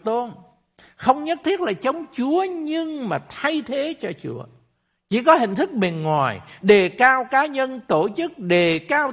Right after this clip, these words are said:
tình thương, mà chấp nhận tất cả, kể những điều sai trái. Người ta nói rằng Đức Chúa Giêsu ngày hôm nay sẽ chấp nhận tất cả những thứ đó. Thưa quý vị, đó là chống lại Chúa, đó là thay thế Chúa. Đức Chúa Giêsu là đấng yêu thương, nhưng Ngài có chân lý của Ngài.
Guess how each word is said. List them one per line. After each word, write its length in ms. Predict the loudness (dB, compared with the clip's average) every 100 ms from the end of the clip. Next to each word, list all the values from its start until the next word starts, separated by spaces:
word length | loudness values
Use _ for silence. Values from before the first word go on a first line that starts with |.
| -2
tình 240 | -2 -2 -8
thương, 420 | -6 -2 -2 -2 -12 -20 -10
mà 100 | -2
chấp 220 | 0 2
nhận 260 | 2 0 -2
tất 220 | -8 -2
cả, 320 | 0 2 0 0
kể 200 | 0 0
những 320 | -2 -8 -4
điều 200 | -2 -2
sai 300 | -2 -4 -4
trái. 360 | -2 -2 -2 -8 -20 -14
Người 100 | -8
ta 160 | 2 2
nói 200 | 4 0
rằng 220 | 0 -4 -6 -14 -8
Đức 100 | -6
Chúa 60 | -4
Giêsu 600 | -4 -2 0 0 0 -2 -6
ngày 280 | -2 0 0
hôm 120 | -2
nay 120 | -4
sẽ 120 | -4
chấp 220 | -4 -4 0
nhận 320 | 2 2 0
tất 200 | -4 2
cả 180 | 2 2
những 200 | -4 -8
thứ 220 | -6 -6
đó. 300 | -8 -8 -12 _ _ _ _
Thưa 80 | -2
quý 160 | 0 0
vị, 240 | 0 2
đó 280 | 4 4 4
là 140 | 0
chống 320 | 0 0 0
lại 240 | 0 -4 -4 -8
Chúa, 200 | -8 -2
đó 120 | 0
là 120 | 0 -2
thay 300 | -2 -2 -2
thế 260 | -6 -6 -8 -8
Chúa. 260 | -6 -6 -8 -16 _ _ _
Đức 100 | -6
Chúa 80 | -2
Giêsu 300 | -2 -2 -2
là 180 | 4 4
đấng 200 | 2 -4
yêu 120 | -6
thương, 220 | -4 -4
nhưng 200 | -4 -2
Ngài 260 | 0 0 0
có 160 | -4 -8 -4
chân 280 | 0 0 2
lý 280 | 0 0 -4
của 200 | -8 -8
Ngài. 240 | -10 -16